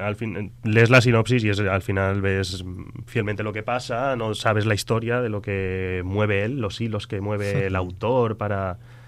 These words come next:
Speaker 1: para, para cre-, escribir un libro, y el final sorprende.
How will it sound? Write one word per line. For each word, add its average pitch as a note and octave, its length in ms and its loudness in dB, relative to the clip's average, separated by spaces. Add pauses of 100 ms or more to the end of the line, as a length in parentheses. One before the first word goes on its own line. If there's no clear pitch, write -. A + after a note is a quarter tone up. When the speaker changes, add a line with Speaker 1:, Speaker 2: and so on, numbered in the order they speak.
(280)
Speaker 1:
para, F#2 340 -2
para E2+ 220 -6
cre-, F#2+ 240 -4
escribir G#2 340 -2
un G#2+ 80 0
libro, A2+ 320 -2 (340)
y A#2+ 60 0
el A#2 80 2
final G#2+ 240 2
sorprende. F2 400 -4